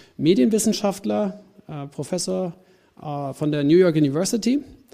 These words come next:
Und der hat, äh, zwei Bücher geschrieben. Das eine heißt Here Comes Everybody und das andere heißt The Cognitive Surplus. Und bei dem Here Comes Everybody beschreibt er eben, äh, dass über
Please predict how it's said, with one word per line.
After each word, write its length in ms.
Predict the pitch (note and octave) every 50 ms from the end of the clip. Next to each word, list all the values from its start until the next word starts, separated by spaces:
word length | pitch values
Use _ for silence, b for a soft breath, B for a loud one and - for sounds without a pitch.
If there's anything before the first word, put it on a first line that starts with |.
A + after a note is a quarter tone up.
| b b b b b
Und 280 | b C#3+ C#3+ C#3+ C#3 -
der 200 | D#3 D3+ D3 C3
hat, 360 | D3+ D#3 D3+ D#3 - - - -
äh, 180 | B2+ C#3 C#3 C3+
zwei 260 | - - D3+ C#3+ C#3+
Bücher 280 | C#3 D#3 F#3+ F#3 G#3+ G3+
geschrieben. 380 | G3 F#3 - - G3+ G3+ G3
Das 120 | F3+ D#3 -
eine 300 | - D3 D#3+ E3+ D#3+ D3
heißt 200 | D3+ D3 D3 -
Here 220 | - - G3+ G#3 G3+
Comes 240 | - F3 D3+ C3
Everybody 600 | - - E3 F3+ G3+ G#3+ G3 G#3+ G#3+ G#3+ C#4 D#4+ D#4 - - - _ b b b b b b b b b
und 80 | D3
das 100 | D3 C3+
andere 280 | C#3 C3 D#3+ F#3 E3+ D3
heißt 300 | D3+ D#3+ D3+ - - - - C3+ C3
The 80 | C#3+
Cognitive 520 | C3+ - - F3+ F3+ G3 F3+ F3+ - F3 D#3+
Surplus. 760 | - - - D3+ D3 C#3+ - - D3+ C3+ C3 - - - - - _ _ _ b b b b b b b b
Und 80 | C#3+
bei 80 | C3+ C#3+
dem 100 | D3+ D3
Here 220 | C#3 C3+ G3+ B3 B3+
Comes 220 | - G#3 F#3+ D#3
Everybody 600 | - E3 F#3 G#3+ A3+ G#3 D#3+ B2+ B2 - B2+ E3+ B3+
beschreibt 580 | B3+ - - C#3+ - - - C#3 D#3+ F#3 -
er 100 | - D#3
eben, 460 | A2+ E3 F3+ F3 F3+ F3+ F3+ F3 -
äh, 200 | - D3+ D3 D#3 D3+ D3+
dass 380 | - D#3 D3+ C#3+ - - -
über 640 | - - G3+ G3+ F#3+ G3 F#3+ F#3 F3 F3 F3 E3 D#3